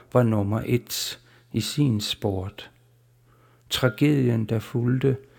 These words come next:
tog alt fra mig. Jeg måtte udstå,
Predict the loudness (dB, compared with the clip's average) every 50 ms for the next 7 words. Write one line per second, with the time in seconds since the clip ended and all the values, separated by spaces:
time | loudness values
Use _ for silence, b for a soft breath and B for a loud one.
0 | b b b b b b b b -6 0 0 0 0 0 0 2 2 2 0 -2
1 | -8 -10 -10 -10 -14 -20 -20 -12 -6 -4 -4 -4 -4 -4 -6 -8 -10 -14 -18 -20
2 | _ _ _ _ _ _ _ _ _ _ _ _ _ _ _ _ _ b b b
3 | b b b b b b b b b b b b 0 2 2 2 2 0 0 -2
4 | -2 -2 -4 0 2 2 2 2 0 -4 -6 -4 -2 -2 -2 -4